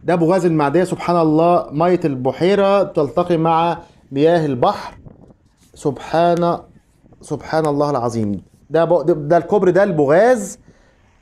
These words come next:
على الشمال مية البحيرة، وعلى اليمين مية البحر، البحر الأبيض المتوسط. الاتنين بيخشوا على بعض، سبحان القدير العزيز. دي بحيرة إيدكو، وأنا في ظهري كده البحر.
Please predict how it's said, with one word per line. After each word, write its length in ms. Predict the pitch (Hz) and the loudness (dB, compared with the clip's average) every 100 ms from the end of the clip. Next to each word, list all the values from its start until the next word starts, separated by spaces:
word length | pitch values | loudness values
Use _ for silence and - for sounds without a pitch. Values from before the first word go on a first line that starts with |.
| _ _ _ - | _ _ _ -4
على 100 | 147 | -4
الشمال 460 | 151 175 190 202 175 | -2 0 2 2 2
مية 180 | 196 185 | 2 0
البحيرة، 720 | 151 139 160 208 240 247 226 | 0 -2 2 2 4 4 4
وعلى 320 | 160 160 185 | 2 2 2
اليمين 540 | 175 156 196 214 202 | 2 2 2 2 0
مية 420 | 160 180 190 185 185 | 0 0 2 0 0
البحر، 360 | 151 156 - 131 | 0 -2 -2 -6
البحر 380 | 120 165 151 151 | -2 -2 -2 -2
الأبيض 320 | 160 160 143 | 0 0 0
المتوسط. 500 | 139 127 123 - 101 _ _ _ _ _ - - - - - - | 0 -2 -2 -6 -18 _ _ _ _ _ -20 -20 -20 -20 -18 -6
الاتنين 640 | 147 151 165 208 214 190 | -6 0 2 4 4 2
بيخشوا 640 | 160 165 - 185 - 190 151 | 2 0 0 -2 -2 -2 0
على 180 | 147 | 0
بعض، 400 | 139 180 180 156 | 2 2 2 0
سبحان 720 | 131 - 143 - 156 170 170 | -2 -4 -8 -6 0 0 0
القدير 840 | 165 160 - 131 - 143 139 165 151 | -2 -4 -6 -10 -6 -4 0 2 2
العزيز. 680 | 139 135 143 123 95 - - - - _ _ _ - - 143 | 2 0 -2 -4 -6 -12 -20 -20 -20 _ _ _ -20 -12 -4
دي 120 | 165 | -4
بحيرة 320 | - 185 175 - | 0 2 0 2
إيدكو، 300 | 214 220 - | 0 0 0
وأنا 300 | 220 208 196 | 2 2 2
في 60 | 147 | 0
ظهري 220 | 208 190 | 0 0
كده 160 | 190 180 | 0 0
البحر. 380 | 127 - - | 0 -4 -8